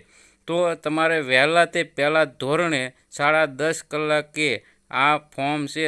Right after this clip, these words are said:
તમારે આ યોજનાના ભરી દેવાના રહેશે. પછી જો તમારા જિલ્લાનો લક્ષ્યાંક છે એ પૂર્ણ થઈ જશે પછી તમારું ફોર્મ છે એ કોઈ પણ કાળે છે એ ભરાશે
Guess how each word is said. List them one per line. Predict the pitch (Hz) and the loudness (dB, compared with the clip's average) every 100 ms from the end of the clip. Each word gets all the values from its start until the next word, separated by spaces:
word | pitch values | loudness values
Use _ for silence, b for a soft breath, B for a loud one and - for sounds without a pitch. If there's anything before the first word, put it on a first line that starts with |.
| 127 | -4
તમારે | 135 143 143 | -4 -2 -2
આ | 139 139 | 0 0
યોજનાના | 139 135 143 143 143 | -2 -8 -8 -6 -8
ભરી | 127 117 135 | -10 -10 -8
દેવાના | 127 123 127 139 156 b - | -8 -6 -4 -6 -8 b -2
રહેશે. | 151 180 160 107 - b _ | 0 0 -2 -8 -8 b _
પછી | 147 147 170 | -6 -4 -6
જો | 151 170 165 _ b - | -4 -4 -6 _ b -8
તમારા | 139 160 165 | -2 2 2
જિલ્લાનો | 135 147 151 160 147 | 0 -2 -2 -2 -2
લક્ષ્યાંક | 127 - - 170 170 | -4 -6 -4 -4 -4
છે | - 160 113 - - | -6 -6 -8 -10 -8
એ | 135 | -8
પૂર્ણ | 135 - 143 160 190 180 | -8 -12 -8 -6 -4 -2
થઈ | 160 151 | -2 -2
જશે | 143 135 110 - b b | -4 -6 -8 -10 b b
પછી | - 143 175 | -6 -4 -4
તમારું | 147 151 156 156 | -4 -4 -4 -6
ફોર્મ | - 143 151 151 | -8 -6 -4 -4
છે | 143 156 113 123 | -4 -2 -2 -2
એ | 139 - b - | -6 -8 b -8
કોઈ | 143 156 | -2 -2
પણ | 156 160 160 | -2 -6 -4
કાળે | 131 135 143 | -2 0 0
છે | 135 151 123 131 | -2 -2 -2 -4
એ | |
ભરાશે | 131 104 123 123 143 | -6 -6 -6 -6 -4